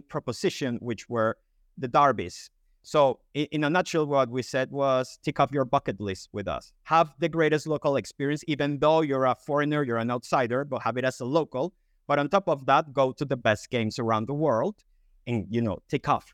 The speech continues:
your bucket list." So with these two elements, we started as a travel operator, uh, presented the idea to the market, initial market, started with,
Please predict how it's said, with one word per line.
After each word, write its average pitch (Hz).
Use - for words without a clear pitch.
your 113
bucket 101
list." -
So 165
with 151
these 180
two 202
elements, 165
we 139
started 147
as 147
a 131
travel 120
operator, 135
uh, 113
presented 143
the 151
idea 123
to 147
the 135
market, 113
initial 120
market, 131
started 113
with, 123